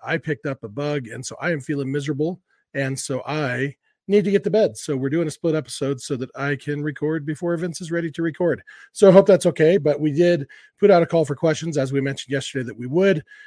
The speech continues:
and we got a lot of good questions from you guys, so we're gonna jump right in and get to as many of them as we can. But before we do that,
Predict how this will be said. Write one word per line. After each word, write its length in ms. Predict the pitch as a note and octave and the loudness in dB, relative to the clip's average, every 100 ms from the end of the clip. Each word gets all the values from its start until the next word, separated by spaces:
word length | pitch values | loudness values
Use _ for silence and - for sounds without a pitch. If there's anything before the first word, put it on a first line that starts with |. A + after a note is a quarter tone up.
| _ | _
and 360 | - C#3 C#3+ B2+ | -4 0 0 -2
we 80 | C3+ | 0
got 240 | D3 C#3+ | 0 0
a 40 | D3 | 0
lot 180 | C#3+ | -2
of 80 | C#3 | -2
good 120 | B2+ | -6
questions 380 | - D3+ - C3+ | -4 -6 -6 -10
from 160 | - C3+ | -8 -4
you 100 | C3+ | 0
guys, 260 | C#3 C#3 | 0 -2
so 80 | - | -4
we're 80 | C#3+ | -4
gonna 220 | C3+ B2+ | -4 -4
jump 300 | A2+ C#3+ C#3 | -4 -4 -2
right 180 | C#3+ C3 | 0 2
in 280 | C3 D#3+ G3 | 2 0 -2
and 240 | C3+ B2+ B2 | -4 -4 -4
get 160 | C#3+ | -6
to 140 | - C3+ | -4 -4
as 100 | B2 | -4
many 220 | C#3+ C#3+ | -2 0
of 100 | C3 | 0
them 300 | C3 C3 C3 - _ _ _ _ | -2 -4 -6 -10 _ _ _ _
as 240 | E3+ F3 D#3 | 2 4 4
we 80 | |
can. 360 | C#3+ E3 D#3+ E3 | 2 2 2 2
But 120 | C#3+ | 0
before 360 | B2+ C3+ A3 C4 | -2 0 4 4
we 120 | F#3+ | 4
do 140 | C3+ | 2
that, 280 | B2+ C3 D3 | 0 0 -2